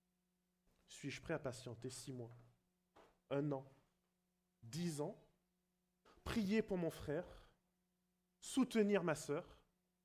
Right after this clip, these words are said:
parce que l'objectif n'est pas de se pointer du doigt, l'objectif est d'être cette arche de Noé, ce lieu où ceux qui veulent chercher Dieu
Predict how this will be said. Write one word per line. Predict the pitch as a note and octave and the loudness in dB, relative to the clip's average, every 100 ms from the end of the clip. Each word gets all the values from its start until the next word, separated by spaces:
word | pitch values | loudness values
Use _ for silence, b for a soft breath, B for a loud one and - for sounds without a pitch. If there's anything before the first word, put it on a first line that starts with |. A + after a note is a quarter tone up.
| _ _ _ B B - | _ _ _ B B 2
parce | E3 - | 2 4
que | F#3 | 8
l'objectif | F#3+ E3+ G3+ G3+ G3 F3+ D#3 | 8 10 8 6 -2 -2 0
n'est | D#3 | 4
pas | D#3+ G3+ F3+ | 6 8 8
de | D3+ | 6
se | C#3 | -2
pointer | - D#3+ D3+ C3 | -2 -2 -2 -2
du | C3 | -4
doigt, | A#2+ D3+ - - _ _ _ _ _ | -2 -4 -6 -16 _ _ _ _ _
l'objectif | C3 D#3+ C#3+ D3 - F#3+ - | 2 4 4 -2 -2 -6 -2
est | C3+ | -4
d'être | B2 D3 F3+ - - | 0 -2 -2 -10 -16
cette | - C3+ - | -6 -6 -2
arche | G#3 - - | -2 -2 -6
de | B2 | -4
Noé, | A#2+ A2+ - - _ _ _ _ - B | -2 -4 -10 -20 _ _ _ _ -20 B
ce | - G3 | 2 6
lieu | D#3+ E3 G#3 - | 6 4 2 4
où | D#3 D#3 - _ _ | 0 -2 -10 _ _
ceux | - A#3+ A3+ G3 - - | -8 2 2 2 -2 -12
qui | D3+ | -6
veulent | C#3 E3+ F3+ | 0 4 2
chercher | - D3 - B2 | 2 -4 -4 -8
Dieu | G#2+ A#2 F3+ | -6 -6 -8